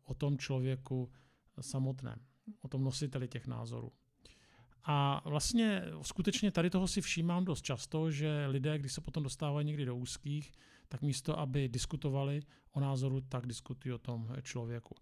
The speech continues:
Ale na druhou stranu, ono to jako si musíme uvědomit, že proč by třeba, eh, neekonom nemohl mít, eh, dobrý, dobrý, nebo nemohl napsat dobrý článek o ekonomice.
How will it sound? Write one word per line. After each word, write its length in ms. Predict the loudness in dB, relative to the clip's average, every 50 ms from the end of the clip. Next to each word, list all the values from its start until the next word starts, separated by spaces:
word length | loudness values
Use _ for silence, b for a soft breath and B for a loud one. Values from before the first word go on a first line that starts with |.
| B B B B B
Ale 140 | B 2 4
na 80 | 4 6
druhou 180 | 4 4 4
stranu, 480 | 4 2 2 4 4 6 4 4 2 2
ono 200 | 2 2 2 2
to 320 | 4 2 2 2 0 -2 -4
jako 380 | -4 -4 -4 -2 0 0 0 0
si 140 | 0 2 0
musíme 320 | 2 2 4 4 4 6
uvědomit, 380 | 6 4 4 4 4 2 2 0
že 100 | 0 -2
proč 260 | -2 -2 -2 0 0
by 160 | 0 0 0
třeba, 460 | 0 0 -2 0 0 0 -2 -2 -4 B B B B B B B B B B -8 -6
eh, 140 | -4 -4 -4 -6 -6 -6 -6 -6 -6 -8 -10 -12 -14 -12 -6 -2
neekonom 920 | 0 2 2 2 2 2 0 2 6 8 8 8 8 6 6 4 2 0 -2 B B B B B 2
nemohl 360 | 4 6 6 8 6 6 6
mít, 420 | 6 4 4 4 2 0 -2 -2
eh, 220 | 0 0 2 0 2
dobrý, 480 | 0 0 2 2 2 2 0 0 -4 -6 -10 -12 -10 -8
dobrý, 640 | -6 -4 -2 -2 -2 0 2 2 2 2 0 0
nebo 220 | -2 -2 -2 0 2
nemohl 320 | 2 4 4 4 4 4
napsat 240 | 2 0 0 0 0
dobrý 260 | 2 2 2 0 -2
článek 320 | -2 0 0 2 2 2 2
o 60 | 2
ekonomice. 540 | 2 4 4 2 2 2 0 -2 -6 -10